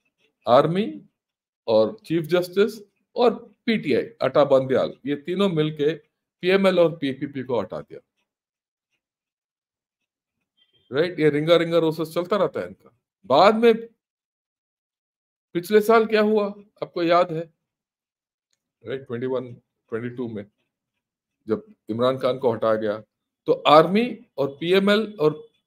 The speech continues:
पीपीपी साथ हो गए और सीजेपी को आउट कर दिया, आउट नहीं किया, उसको sideline कर दिया और पीटीआई को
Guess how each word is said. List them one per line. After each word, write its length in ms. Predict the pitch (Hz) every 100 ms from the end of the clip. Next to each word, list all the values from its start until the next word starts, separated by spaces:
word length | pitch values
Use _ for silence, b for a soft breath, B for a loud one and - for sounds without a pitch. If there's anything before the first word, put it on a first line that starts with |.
| _ _
पीपीपी 640 | 208 214 185 - 95 - -
साथ 260 | - 139
हो 200 | 165 180
गए 280 | 180 214 262 - _ _ _
और 480 | 120 170 233 - - _ _ _ _
सीजेपी 640 | - 202 202 220 214 233 214 - _ - -
को 360 | 165 147 - 135
आउट 260 | 180 180
कर 100 | 196
दिया, 240 | 185 196 220 208 - _ _ -
आउट 220 | 151 180 226
नहीं 160 | 214
किया, 200 | 214 208
उसको 260 | 196 185 190
sideline 480 | - 165 175 202 202
कर 120 | 196
दिया 240 | 180 208
और 200 | 196 185 -
पीटीआई 320 | 160 160 151
को 320 | 151 139 -